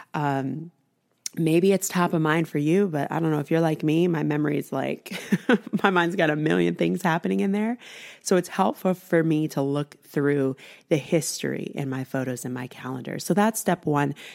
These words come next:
your highlight reel. And I want you to write it down and really look at it and read through it when you're done. Like, read through each and everything and just feel the gratitude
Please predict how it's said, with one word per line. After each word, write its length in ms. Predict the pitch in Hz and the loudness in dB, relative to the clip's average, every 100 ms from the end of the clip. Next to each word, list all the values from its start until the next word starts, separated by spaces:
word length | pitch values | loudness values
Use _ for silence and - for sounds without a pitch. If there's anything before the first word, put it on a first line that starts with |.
| - | -6
your 140 | - 147 | -2 0
highlight 500 | - 160 151 135 127 | 2 4 4 0 -4
reel. 220 | 135 - | -4 -4
And 140 | - 170 | 2 4
I 80 | |
want 180 | 170 220 | 4 4
you 100 | 277 | 4
to 120 | 247 175 | 4 4
write 340 | 156 165 202 | 4 4 4
it 160 | 220 208 | 0 -2
down 460 | 165 156 143 139 - - - - | -2 -2 -2 -6 -10 -18 -20 -2
and 300 | 185 175 156 | 4 4 6
really 380 | 170 233 302 240 | 6 6 6 2
look 460 | 165 143 156 170 - | 2 2 2 2 -2
at 200 | 135 135 | -8 -8
it 180 | - - | -10 -8
and 260 | 143 143 135 - - - _ | -6 -4 -6 -12 -20 -20 _
read 440 | 160 202 294 359 | 2 6 6 4
through 220 | - 226 170 | 4 4 4
it 100 | - | 2
when 160 | 143 | 0
you're 100 | 131 | -2
done. 360 | 127 147 - 160 - | -4 -6 -6 -14 -8
Like, 200 | 156 151 | -6 -4
read 320 | 151 208 269 | 0 2 2
through 240 | - 214 202 - | 2 0 0 0
each 320 | 196 247 - | 0 0 -2
and 140 | 226 | -4
everything 800 | 170 165 170 160 - 165 147 139 | -2 -2 0 -2 -2 -2 -2 -4
and 180 | 151 151 | -6 -6
just 520 | - 196 254 - - _ - - - - _ | -2 -2 -2 -8 -16 _ -20 -20 -20 -20 _
feel 420 | - - 240 381 | -6 2 4 4
the 140 | 262 175 | 2 0
gratitude 800 | 151 160 214 - - - - | 2 2 2 0 -4 -8 -10